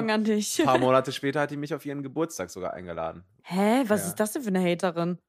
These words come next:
Speaker 2: Ne, ganz komisch. Ganz
Speaker 1: <laughs>
Speaker 2: komisch, aber irgendwie sympathisch.
Speaker 1: Hm. Vielleicht fand sie dich eigentlich süß und dieses Haten war nur ein Vorwand.
Speaker 2: Kennst du die echt nicht? Die hat auch immer so gesagt, dass sie einen Privatjet hat und so, dass, dass die
Speaker 1: Was?
Speaker 2: so reich ist und so.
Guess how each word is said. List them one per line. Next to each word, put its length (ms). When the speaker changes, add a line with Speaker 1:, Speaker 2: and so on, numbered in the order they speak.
Speaker 2:
Ne, 140
ganz 240
komisch. 500
Ganz 300
Speaker 1:
<laughs> 80
Speaker 2:
komisch, 440
aber 240
irgendwie 240
sympathisch. 680
Speaker 1:
Hm. 560
Vielleicht 280
fand 160
sie 80
dich 160
eigentlich 240
süß 300
und 220
dieses 320
Haten 200
war 120
nur 180
ein 140
Vorwand. 580
Speaker 2:
Kennst 240
du 60
die 120
echt 260
nicht? 280
Die 60
hat 140
auch 100
immer 160
so 120
gesagt, 300
dass 140
sie 60
einen 140
Privatjet 600
hat 160
und 120
so, 100
dass, 260
dass 160
die 80
Speaker 1:
Was? 280
Speaker 2:
so 40
reich 240
ist 160
und 140
so. 200